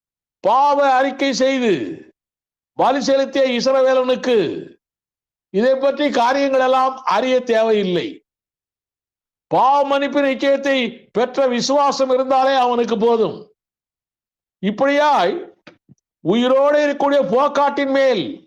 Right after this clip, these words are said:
எல்லா பாவங்களையும் சுமத்தி வரப்போகும் மேசியா மரித்து ரத்தம் சிந்தினால்தான் இந்த காரியம்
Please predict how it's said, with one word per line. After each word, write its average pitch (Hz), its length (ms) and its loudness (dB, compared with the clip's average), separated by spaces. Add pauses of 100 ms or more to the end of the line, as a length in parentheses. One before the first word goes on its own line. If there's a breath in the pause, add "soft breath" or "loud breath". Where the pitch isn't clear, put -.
(640)
எல்லா 269 320 2 (160)
பாவங்களையும் 277 760 2
சுமத்தி 269 480 0 (920)
வரப்போகும் 277 760 2
மேசியா 269 440 0 (120)
மரித்து 269 540 0 (720)
ரத்தம் 262 540 0
சிந்தினால்தான் 262 880 0 (640)
இந்த 220 120 0 (100)
காரியம் 262 640 2